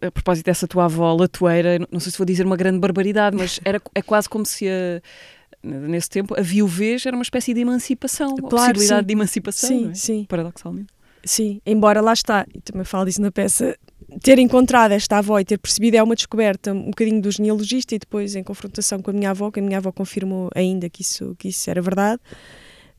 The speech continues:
Speaker 2: mas não há nenhum registro de que ela seja essa pessoa, não é? Porque esse registro não vem, ela nem sequer tem uma profissão associada à sua biografia, digamos assim. Enquanto, mas há,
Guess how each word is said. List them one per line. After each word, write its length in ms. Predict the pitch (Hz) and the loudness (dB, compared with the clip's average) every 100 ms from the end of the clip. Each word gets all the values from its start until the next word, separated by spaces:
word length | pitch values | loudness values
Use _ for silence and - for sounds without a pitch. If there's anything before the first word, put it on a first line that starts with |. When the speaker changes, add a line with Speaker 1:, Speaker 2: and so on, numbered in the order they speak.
| _ - | _ -2
Speaker 2:
mas 220 | 214 214 | 4 6
não 160 | 220 233 | 8 6
há 100 | 226 | 6
nenhum 220 | 233 233 | 4 4
registro 500 | 226 214 240 226 - | 2 0 -2 -4 -10
de 80 | - | -8
que 100 | - | 0
ela 160 | 220 226 | 0 0
seja 280 | - 220 220 | -2 -2 -4
essa 180 | - 226 | -6 -8
pessoa, 480 | - 220 214 202 185 | -6 -6 -4 -4 -6
não 140 | 180 | -6
é? 120 | 175 | -8
Porque 280 | - - 190 | -12 -8 -4
esse 400 | 180 - 180 175 | -2 -2 -4 -6
registro 400 | 175 180 - 190 | -6 -8 -6 -4
não 120 | 180 | -4
vem, 520 | 180 185 180 185 180 - _ _ _ _ - | -2 -4 -4 -8 -10 -14 _ _ _ _ -2
ela 220 | 185 196 | 0 2
nem 80 | 220 | 2
sequer 220 | - 220 | 0 -2
tem 120 | 233 | 0
uma 120 | 220 208 | 0 0
profissão 560 | - 233 - 220 208 | -6 -6 -4 -2 -2
associada 640 | 208 - 208 - 214 202 | -4 -4 -4 -2 -2 -2
à 60 | 202 | -2
sua 320 | - 208 208 208 202 202 202 202 196 190 185 180 | -2 -2 -2 -2 -4 -6 -8 -8 -10 -8 -8 -2
biografia, 460 | 190 202 - 202 | 0 0 -2 -4
digamos 340 | 185 185 180 185 | -4 -4 -6 -8
assim. 220 | - 190 | -6 -4
Enquanto, 260 | 180 202 - | -2 -2 2
mas 180 | 220 | 4
há, 80 | 214 | 4